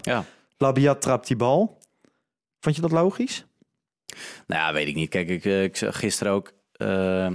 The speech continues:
Speaker 1: Van der Vaart, die werd boos.
Speaker 2: Ja, Studio Voetbal,
Speaker 1: <laughs>
Speaker 2: ik
Speaker 1: Vond ik
Speaker 2: heb
Speaker 1: wel
Speaker 2: ook
Speaker 1: mooi.
Speaker 2: liggen kijken.
Speaker 1: Vond ik wel erg mooi om te zien.
Speaker 2: Van der
Speaker 1: Ja,
Speaker 2: Vaart
Speaker 1: kijk,
Speaker 2: zei
Speaker 1: kijk, ik, ik weet niet wat
Speaker 2: onvoorstelbaar,
Speaker 1: Nee,
Speaker 2: hè?
Speaker 1: maar ik weet niet wat daar afgesproken is. Kijk, eh, volgens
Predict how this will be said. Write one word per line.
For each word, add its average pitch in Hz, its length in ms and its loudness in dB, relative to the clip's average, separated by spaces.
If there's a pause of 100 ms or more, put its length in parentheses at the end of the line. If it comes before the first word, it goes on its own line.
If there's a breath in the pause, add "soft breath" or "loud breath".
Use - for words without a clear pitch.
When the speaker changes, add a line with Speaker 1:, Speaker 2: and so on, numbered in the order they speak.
(100)
Speaker 1:
Van 92 200 -2
der 87 100 -2
Vaart, 98 180 0
die 95 100 -2
werd 80 120 -2
boos. 92 120 4
Speaker 2:
Ja, 98 200 4
Studio 107 320 2
Voetbal, 120 340 4
Speaker 1:
<laughs> - 0 -
Speaker 2:
ik 104 40 4
Speaker 1:
Vond - 40 2
ik - 0 -
Speaker 2:
heb 165 120 6
Speaker 1:
wel 127 80 6
Speaker 2:
ook 123 60 6
Speaker 1:
mooi. 127 120 8
Speaker 2:
liggen 123 180 2
kijken. 104 280 4
Speaker 1:
Vond 143 140 2
ik 131 60 2
wel 127 100 4
erg 127 120 4
mooi 117 280 4
om 107 60 0
te 110 100 0
zien. 107 260 -2 (140 loud breath)
Speaker 2:
Van 127 180 2
der 127 120 2
Speaker 1:
Ja, 131 80 4
Speaker 2:
Vaart 139 120 6
Speaker 1:
kijk, 156 120 4
Speaker 2:
zei 143 360 6
Speaker 1:
kijk, 147 120 0
ik, 156 120 -4
ik - 240 -2
weet 143 180 4
niet 139 120 4
wat 190 100 8
Speaker 2:
onvoorstelbaar, 104 640 4
Speaker 1:
Nee, 107 100 2
Speaker 2:
hè? 107 100 4
Speaker 1:
maar 120 180 2
ik 160 120 2
weet 143 180 2
niet 139 120 2
wat 113 140 -2
daar 113 120 0
afgesproken 90 640 -4
is. - 100 -10
Kijk, 98 220 -4
eh, 98 340 -2
volgens 98 280 -4